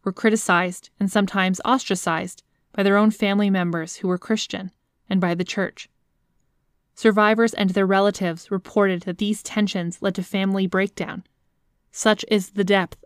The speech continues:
of this spiritual conflict. The cumulative impact of the residential schools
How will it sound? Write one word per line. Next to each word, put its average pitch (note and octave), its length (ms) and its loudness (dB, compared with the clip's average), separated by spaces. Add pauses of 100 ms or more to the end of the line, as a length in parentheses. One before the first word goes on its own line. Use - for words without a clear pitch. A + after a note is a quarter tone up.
of F3 140 0
this F#3+ 180 0
spiritual F3+ 500 -4
conflict. - 680 -6 (1000)
The G#3+ 80 4
cumulative A#3+ 500 4
impact G#3+ 520 0
of F#3 100 -2
the F#3 100 0
residential G3 500 0
schools F3+ 600 -2